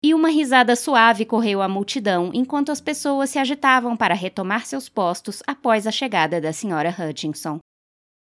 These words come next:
"Muito bem", o senhor Summers disse sobriamente. "Acho que é melhor a gente começar, acabar logo com isso pra podermos voltar ao trabalho.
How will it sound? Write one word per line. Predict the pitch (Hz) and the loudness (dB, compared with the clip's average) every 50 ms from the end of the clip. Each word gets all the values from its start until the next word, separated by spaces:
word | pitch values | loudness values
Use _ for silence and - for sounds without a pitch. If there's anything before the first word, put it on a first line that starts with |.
| _ _ _ _ - | _ _ _ _ -4
"Muito | 190 202 196 180 175 170 208 190 | 0 2 2 2 2 2 0 0
bem", | 160 180 180 202 277 285 285 - _ _ _ _ _ _ _ | 2 4 4 4 4 2 -2 -6 _ _ _ _ _ _ _
o | 175 | -8
senhor | 170 - - 180 175 170 - | -6 -4 -2 0 0 0 0
Summers | - - 180 175 175 175 170 160 156 | 0 0 0 2 2 2 0 -2 -2
disse | 151 170 156 - - 160 | -4 -4 -4 -4 -6 -6
sobriamente. | - - 170 165 160 170 165 156 160 156 151 147 151 151 - - 165 156 _ _ _ _ _ _ _ _ _ _ _ - | -2 0 0 0 2 2 2 2 2 0 0 -2 -4 -6 -10 -12 -12 -14 _ _ _ _ _ _ _ _ _ _ _ -6
"Acho | 427 392 - 370 | -4 -4 -2 -2
que | 277 320 | 0 2
é | 311 | 4
melhor | 277 254 240 233 226 185 | 4 4 6 6 6 6
a | 185 | 6
gente | 190 185 196 185 - 190 | 4 2 0 -2 -4 -4
começar, | - 190 165 165 160 160 - 208 220 226 240 240 233 220 | -2 -2 0 0 -2 -2 0 2 4 6 6 6 6 4
acabar | 208 - 202 185 170 185 180 | 2 0 0 0 2 2 2
logo | 190 196 202 196 185 170 | 2 0 0 -2 -4 -6
com | - 185 170 190 226 | -4 -4 -4 -2 0
isso | 262 277 277 262 - 254 | 0 0 0 -2 -4 -4
pra | 277 285 285 | -4 -2 -2
podermos | 285 269 220 262 269 247 240 196 185 | -2 -2 0 2 2 2 2 0 -2
voltar | 190 190 175 - 175 170 175 | -4 -6 0 2 4 4 4
ao | 165 | 2
trabalho. | 147 - 165 156 143 143 139 127 - - 170 | 0 0 0 0 2 0 0 0 -2 -6 -10